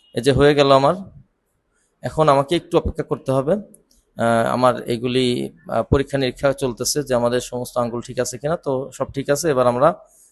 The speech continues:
সেন্ড দিলাম। সেন্ড দেওয়ার পর, আহ, আমার ইমেইলে চলে যাবে। তো এখন আমি ইমেইলে ঢুকবো। আমরা যে ইমেইল দিয়েছিলাম, অর্থাৎ Gmail দিয়েছিলাম যেটা, ওই Gmail-এ যাওয়ার পরে আমার এটা হয়েছে কিনা এটা দেখতে হবে।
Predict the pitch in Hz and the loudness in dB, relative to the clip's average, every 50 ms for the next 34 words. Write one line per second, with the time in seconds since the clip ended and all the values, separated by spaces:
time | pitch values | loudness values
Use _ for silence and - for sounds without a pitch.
0 | _ - - - 156 151 151 147 123 123 117 131 165 214 - - - _ _ _ | _ -6 -2 2 4 4 4 4 2 2 2 2 2 2 -2 -10 -20 _ _ _
1 | _ _ _ - - - - 180 190 196 190 165 175 170 165 160 160 160 - 160 | _ _ _ -8 -6 0 4 4 4 4 6 6 8 8 8 6 6 4 6 6
2 | 180 214 226 - _ _ _ _ _ _ _ _ _ - - 123 127 123 123 120 | 6 6 2 -2 _ _ _ _ _ _ _ _ _ -2 2 4 6 6 6 6
3 | - - 127 135 131 - - 160 165 175 185 190 185 170 - 151 131 120 107 127 | 6 6 6 4 4 4 2 0 4 4 6 6 4 4 4 2 2 4 2 2
4 | 123 151 214 226 - _ _ _ _ _ - 131 131 131 127 - 151 143 143 135 | 2 2 0 0 -4 _ _ _ _ _ -10 -2 0 0 0 2 2 4 6 6
5 | 135 139 151 180 214 214 - - _ _ _ _ _ _ - 143 147 147 143 135 | 4 4 2 0 0 -4 -6 -14 _ _ _ _ _ _ -2 0 2 2 4 4
6 | 131 117 120 117 104 95 - - - _ _ _ - - _ _ _ _ _ _ | 2 2 0 -4 -6 -8 -14 -16 -20 _ _ _ -20 -20 _ _ _ _ _ _
7 | _ _ _ _ _ - - - 135 - 165 180 156 160 175 165 151 143 151 151 | _ _ _ _ _ -20 -8 -6 0 4 4 4 6 6 4 4 4 6 4 4
8 | 147 123 135 127 - - 120 113 117 110 143 143 113 117 143 147 156 165 175 165 | 4 4 2 2 2 2 0 0 0 2 0 -2 -2 0 0 2 4 4 4 4
9 | 147 147 139 139 - 151 147 143 135 131 113 160 196 220 - _ _ _ _ - | 2 2 2 2 2 0 0 2 2 0 4 4 2 2 2 _ _ _ _ -20
10 | - _ _ _ _ - 117 113 101 131 147 160 175 185 175 143 156 151 160 170 | -20 _ _ _ _ -6 -6 -4 0 2 4 6 6 6 8 8 8 8 8 6
11 | 170 160 160 151 147 175 202 - - - 127 131 135 139 139 139 135 - 151 151 | 4 4 4 4 4 4 4 2 0 2 4 6 6 6 4 4 4 6 6 6
12 | 156 160 147 147 123 139 147 175 175 - - 190 196 196 190 185 175 151 - 139 | 6 6 4 2 2 4 4 4 4 4 0 0 0 2 2 4 4 4 4 2
13 | 120 123 - _ - 117 120 120 131 175 | 0 -2 -8 _ -4 -2 -2 -2 0 -4